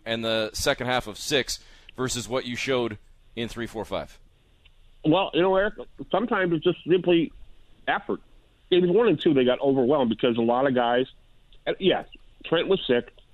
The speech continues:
Speaker 2: Achiuwa was due, and Young got hurt. So that, and Barnes got hurt. So one and two were a, a, a mix of them not being quite ready for what was presented at them and the reaction to losing a bunch of guys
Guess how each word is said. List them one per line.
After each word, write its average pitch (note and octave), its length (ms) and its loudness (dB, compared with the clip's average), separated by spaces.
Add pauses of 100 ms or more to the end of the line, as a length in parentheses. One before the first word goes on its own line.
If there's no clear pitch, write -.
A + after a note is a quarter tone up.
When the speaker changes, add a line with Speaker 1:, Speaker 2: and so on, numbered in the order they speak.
(200)
Speaker 2:
Achiuwa D3+ 460 4
was A#2 80 0
due, A2+ 320 4 (140)
and A2 140 2
Young A2+ 200 4
got G#2 160 2
hurt. F2+ 220 -4 (680)
So C#3 100 4
that, E3 220 0
and C3 200 2
Barnes B2+ 260 2
got G#2 160 0
hurt. F#2 240 -6
So A2+ 260 2 (440)
one E3+ 220 2
and G#3+ 180 2
two E3+ 180 6
were B2 420 4
a, A2 40 0
a, G#2 480 -4
a G#2 40 4
mix B2 400 4
of A2 280 4 (280)
them B2 260 2
not C3 240 2
being B2+ 320 2
quite B2 360 0 (960)
ready B2+ 440 2
for C3 80 0
what C3+ 180 2
was A#2+ 160 4 (340)
presented B2+ 420 0
at D#3 160 -2
them G#3 200 0 (500)
and D3+ 220 4
the C3+ 60 4
reaction C3 500 2
to B2+ 60 -10
losing A#2 360 0
a G#2+ 40 4
bunch G#2 260 0
of G2 80 -6
guys G2+ 260 2